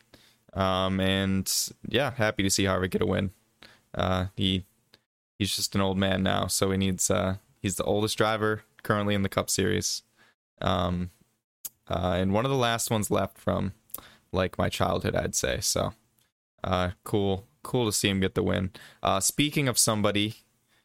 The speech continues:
uh, from my childhood, Kurt Busch, uh, was out again this week, and they're saying he's gonna be out again in Richmond,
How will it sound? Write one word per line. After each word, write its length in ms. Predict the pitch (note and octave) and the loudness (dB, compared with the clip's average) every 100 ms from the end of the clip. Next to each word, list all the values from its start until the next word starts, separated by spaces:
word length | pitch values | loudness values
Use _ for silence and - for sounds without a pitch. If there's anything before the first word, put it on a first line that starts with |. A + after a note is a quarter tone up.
| _ _ | _ _
uh, 240 | F#2 F#2+ F#2 | 0 0 0
from 640 | - G2+ G2 F#2+ F#2 A2+ - | -2 0 2 2 -2 -6 -8
my 200 | G2 F#2+ | -2 0
childhood, 560 | F2+ G2 F#2+ F#2 G#2 - | 2 0 2 0 -2 -4
Kurt 320 | - D#3 F#3+ - | -2 -2 0 0
Busch, 480 | F#2+ G2+ - - - _ _ _ _ _ _ _ _ | 2 0 -4 -8 -12 _ _ _ _ _ _ _ _
uh, 260 | - F#2 F#2 F#2 | -2 0 2 0
was 160 | G2+ | 2
out 180 | - G#2 | 2 0
again 300 | G2+ G2 C#3 | 2 0 2
this 180 | A#2+ - | 0 0
week, 220 | G2+ - | 0 0
and 220 | G2 A2+ | 0 2
they're 80 | C3 | 0
saying 320 | - A#2 G#2+ | 2 2 2
he's 120 | G#2+ | 0
gonna 140 | F#2+ G2 | 0 0
be 100 | G2 | 2
out 140 | G2 | 2
again 200 | F#2+ G2 | 2 0
in 120 | F#2+ | 2
Richmond, 680 | F#2 G#2+ - G2 F#2 F#2 - | 2 0 0 0 0 0 -6